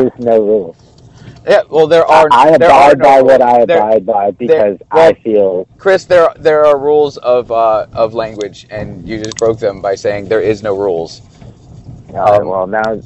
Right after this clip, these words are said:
Speaker 1: now you're just being
Speaker 2: be-, because there,
Speaker 1: petty.
Speaker 2: there are no rules, Chris, except in math and language.
Speaker 1: Well,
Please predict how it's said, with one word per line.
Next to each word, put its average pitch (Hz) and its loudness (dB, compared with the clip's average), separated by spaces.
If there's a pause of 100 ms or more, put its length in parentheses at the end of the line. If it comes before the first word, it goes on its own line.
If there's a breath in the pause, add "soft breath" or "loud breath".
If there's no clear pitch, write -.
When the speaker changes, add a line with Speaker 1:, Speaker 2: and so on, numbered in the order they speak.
(140)
Speaker 1:
now 104 -10
you're 98 -8
just 90 -14
being 90 -8
Speaker 2:
be-, 143 -6 (240)
because 147 -2
there, 143 -2
Speaker 1:
petty. - -20 (180)
Speaker 2:
there 151 0
are 151 2
no 110 -10
rules, 87 -14
Chris, 92 -16
except - -4 (140)
in 131 -10
math 107 -6 (100)
and 101 -10
language. 87 -18 (1160)
Speaker 1:
Well, 69 -16